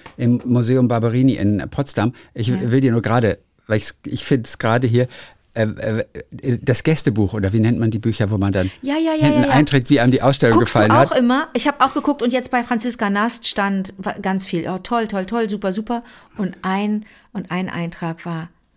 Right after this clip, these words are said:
Speaker 2: "Ka-" wann kann man endlich wieder eine Ausstellung sehen, wo jemand zeigt, dass er wirklich malen kann und zeichnen kann?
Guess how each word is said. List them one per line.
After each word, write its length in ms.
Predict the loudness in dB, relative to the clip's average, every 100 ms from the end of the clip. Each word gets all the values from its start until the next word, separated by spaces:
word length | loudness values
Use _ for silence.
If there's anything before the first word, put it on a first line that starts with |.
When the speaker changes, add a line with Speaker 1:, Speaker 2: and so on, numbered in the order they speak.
| _ _ _ _ _ -10
Speaker 2:
"Ka-" 140 | -10 -12 _ _ _ _ _ _ _ _
wann 300 | -4 -2 -2
kann 160 | -2 0
man 140 | 0
endlich 300 | 0 -2 -2
wieder 100 | -2
eine 160 | -2 -2
Ausstellung 340 | -4 -2 -2
sehen, 240 | -2 -2 0
wo 80 |
jemand 320 | 0 0 0 -2
zeigt, 300 | -4 -2 -2
dass 100 | -2
er 140 | -2
wirklich 320 | -2 -2 -2
malen 420 | -2 0 0 -2
kann 240 | -4 -8 -4
und 160 | -4
zeichnen 540 | -2 -2 -4 -4 -8 -8
kann? 260 | -8 -10